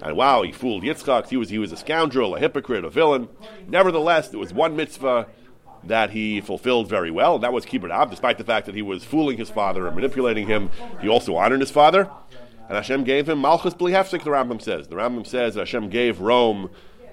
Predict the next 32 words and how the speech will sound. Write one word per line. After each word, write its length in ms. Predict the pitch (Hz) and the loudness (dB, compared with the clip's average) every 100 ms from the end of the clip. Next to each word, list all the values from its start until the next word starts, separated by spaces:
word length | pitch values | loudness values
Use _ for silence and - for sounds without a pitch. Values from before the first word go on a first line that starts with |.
| - | -14
uh, 160 | - 80 | -12 -10
per-, 200 | - 101 | -4 -4
in, 360 | 104 101 98 - 254 - - - - - - | -4 -10 -12 -16 -16 -16 -18 -18 -18 -18 -12
kingdom, 480 | - 151 143 117 92 | -2 0 4 2 2
the 80 | 78 | -6
glory 440 | 78 113 143 123 | 0 6 6 6
in 100 | 104 | 2
perpetuity. 640 | 92 95 80 156 185 151 135 - - - - | -4 -8 -4 6 6 6 -2 -8 -20 -20 -10
I 80 | - | -4
don't 60 | |
know 80 | 113 | -2
if 60 | 95 | -2
he 80 | 95 | -4
means 380 | 104 104 95 | -6 -6 -6
that 80 | 87 | -8
Rome 280 | 85 101 92 | -2 0 0
in 60 | 80 | -4
his 180 | 110 | -6
time 260 | - 98 92 | -4 -4 -4
was 120 | 85 | -6
still 180 | - 87 | -8 -8
important, 480 | 82 147 156 147 110 | 0 4 4 0 -6
or 60 | |
he 80 | 92 | -10
means 460 | 90 90 87 87 76 | -8 -8 -10 -12 -14
he's 160 | 80 | -10
looking 240 | 98 87 90 | -10 -8 -6
at 280 | 85 - 85 | -8 -8 -2
Gullus 280 | 98 85 | -2 -2
Edom 360 | 98 92 90 85 | -4 -4 -4 -4
as 320 | 85 82 78 | -4 -4 -8
the 220 | 73 82 | -10 -10